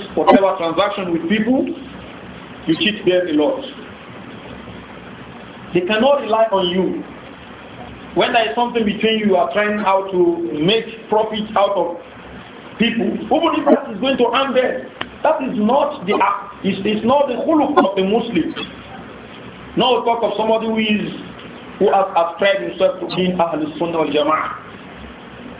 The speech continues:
If you look at the way Allah subhanahu wa ta'ala described the,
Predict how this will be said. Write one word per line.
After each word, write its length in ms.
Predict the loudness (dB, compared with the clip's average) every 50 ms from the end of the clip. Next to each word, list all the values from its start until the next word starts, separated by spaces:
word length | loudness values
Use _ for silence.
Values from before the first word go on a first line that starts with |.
| -18 -18 -18 -18 -18 -18 -18 -18 -18 -18 -18 -18 -18 -18 -16 -8
If 60 | -2 2
you 60 | 2
look 120 | 4 4 4
at 140 | 4 2
the 60 | 4 4
way 60 | 4
Allah 420 | 4 4 4 4 4 4 2 0 0
subhanahu 160 | -2 0 4
wa 40 | 4
ta'ala 280 | 6 6 4 2 -2
described 400 | -6 0 2 4 4 4 2 0
the, 320 | -2 0 2 2 2 2